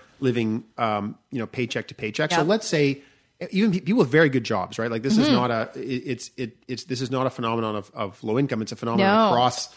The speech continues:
Speaker 2: Oh,
Speaker 1: income levels.
Speaker 2: absolutely.
Speaker 1: That, um, so, you know, let's say, you know, your house springs a leak and you gotta,
Speaker 2: Mm-hmm.
Speaker 1: you know, spend ten thousand dollars on a roof. Like, you can't delay that.
Speaker 2: Yeah.
Speaker 1: Or let's say your kid needs braces and, you know, your health plan doesn't cover it. Like,
Speaker 2: Mm-hmm.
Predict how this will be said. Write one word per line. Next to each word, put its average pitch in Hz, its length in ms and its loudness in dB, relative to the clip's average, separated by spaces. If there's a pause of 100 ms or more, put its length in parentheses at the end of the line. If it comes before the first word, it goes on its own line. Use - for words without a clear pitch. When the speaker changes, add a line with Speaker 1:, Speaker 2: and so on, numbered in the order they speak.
Speaker 2:
Oh, 202 200 4
Speaker 1:
income 123 340 2
levels. - 320 2
Speaker 2:
absolutely. 170 320 -4 (400)
Speaker 1:
That, 135 320 0
um, 120 480 0
so, 143 300 2
you 190 100 0
know, 135 80 4
let's 147 220 0
say, 135 580 2 (160)
you 147 80 -4
know, 123 80 -2
your 117 160 -4
house 135 300 2 (220)
springs 127 340 -4
a 123 40 -2
leak 156 240 2
and 123 80 -2
you 117 60 -2
gotta, 120 220 0 (420)
Speaker 2:
Mm-hmm. 180 180 -20 (120)
Speaker 1:
you 139 60 -2
know, 110 200 -4 (160)
spend 120 280 -2
ten 131 120 2
thousand 127 260 0
dollars 123 160 2
on 117 80 -2
a 113 40 0
roof. 139 200 4
Like, 117 120 -6
you 120 60 -12
can't 202 200 0
delay 123 380 0
that. 95 440 -8
Speaker 2:
Yeah. 165 240 -4
Speaker 1:
Or 135 120 2
let's 180 200 4
say 156 160 2
your 131 440 4 (360)
kid 139 180 2
needs 131 180 0
braces 131 640 2
and, 117 500 0
you - 120 -4
know, 120 200 2
your 113 140 -2
health 120 200 -2
plan 117 160 0
doesn't 110 200 -6
cover 160 220 -2
it. 104 60 -2
Like, 113 200 -6
Speaker 2:
Mm-hmm. - 120 -20